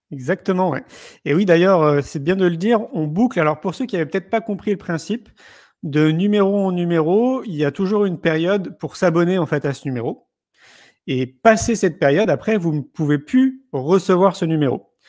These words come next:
Donc, ce qui veut dire que là, par exemple, pour le numéro deux, si vous voulez commencer votre abonnement à partir du numéro deux, il faut, vous avez, euh, jusqu'au vingt-cinq avril, vingt-trois heures cinquante-neuf précisément,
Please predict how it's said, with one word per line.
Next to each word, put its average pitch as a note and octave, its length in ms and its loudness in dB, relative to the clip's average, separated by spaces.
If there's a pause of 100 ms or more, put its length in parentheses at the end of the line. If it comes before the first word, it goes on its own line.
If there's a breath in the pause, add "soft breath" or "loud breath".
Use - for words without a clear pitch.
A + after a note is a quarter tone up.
(220 soft breath)
Donc, C3 140 -8
ce - 60 -20
qui D#3 100 -2
veut D3 100 0
dire E3 180 0
que D3+ 80 2
là, E3+ 140 6
par D3+ 140 2
exemple, D#3+ 280 2
pour D#3+ 120 2
le D3 80 0
numéro D3+ 380 2
deux, E3 220 2
si - 160 -6
vous C#3 100 -4
voulez D3 480 2 (120)
commencer A3 480 2
votre F3 220 -2
abonnement D#3 300 -2
à D3+ 60 -2
partir C#3+ 320 -6
du C3+ 120 -4
numéro B2 360 -2
deux, E3 280 -2 (480 loud breath)
il B2+ 100 -6
faut, G3 280 2
vous C#3 160 -2
avez, E3 460 4
euh, C3+ 120 0
jusqu'au B2+ 560 -4
vingt-cinq F#3 440 0
avril, E3 340 0
vingt-trois D3+ 420 0
heures D3+ 100 -2
cinquante-neuf D3+ 640 -6
précisément, C#3 580 -6